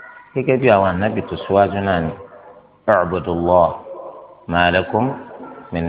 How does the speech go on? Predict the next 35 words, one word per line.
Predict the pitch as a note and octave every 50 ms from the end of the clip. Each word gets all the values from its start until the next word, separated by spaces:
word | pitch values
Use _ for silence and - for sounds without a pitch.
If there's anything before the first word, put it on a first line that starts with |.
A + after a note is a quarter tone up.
| D#2+
إله | - E2+ E2 D2+ D#2 E2 F2+ F2+ F2 G#2 G#2 G#2+
غيره. | G#2+ A#2+ C3 B2 A2 G#2+ - - - - - - - - - - - - - - - - - - -
Ẹ | - A2+
máa | A#2 A#2 A2
sìn | A2+ A2+ G#2+
Allahu | G#2 G2 G#2 A#2 A2+ G2 G#2
Rabbul | G2+ G2+ F2+ F2+ G#2 F#2+
Alamin | F2+ F#2 F#2+ G2 G2 G2+ G2 F#2+ F#2+ - - - - - - - - _ _ _ _ _ _ -
lónìí | A2+ A#2 A2+ G2 F#2
nìkan, | F2+ E2+ - - G2 F#2 - - F#2 F#2 - - - - _ _ _ _ _ _ _ -
torí | F#2+ G2 G#2
pé | G#2 - A#2+
ẹ | G#2+ F#2 F2
lọ́ba | E2 F2+ F#2+ F2 F2+ F2 E2+
mi | F2 F#2+ F#2+ - - - - - - - - - - - - - _ -
tó | - G2+
tọ́ | - - - G2
pé | - - G2
kẹ́ | F2+ - - F2+
ẹ | F2
máa | F2 F2+ F2 E2+
sìn, | E2 - - - - - - - - _ _ _ - _ _ _ _ _ _ -
tó | - G2
yàtọ̀ | G2 G2 G2 G2 - E2+
sóun | D#2 - G2 F#2+ F2 D#2+
nìkan. | D#2 - - - C#2+ - - - - - - - - - _ _ _ _ _ _ _ -
Wọ́n | G#2+ G#2+ G#2
máa | G#2 G2+
wá | G2+ G#2 G#2 G2 -
dáhùn | - G#2+ G#2 F2+ F2+ - - - - - - - - - - - - - - - -
lẹ́ni | - G#2 G2 F#2+ F#2
tí | E2+ - G#2
ń | G#2 G#2 G2+
ṣe | G#2 - - F#2+
ìyàlẹ́nu | F2 E2 D#2+ D#2+ E2 E2+ F#2 G2 F#2+ F2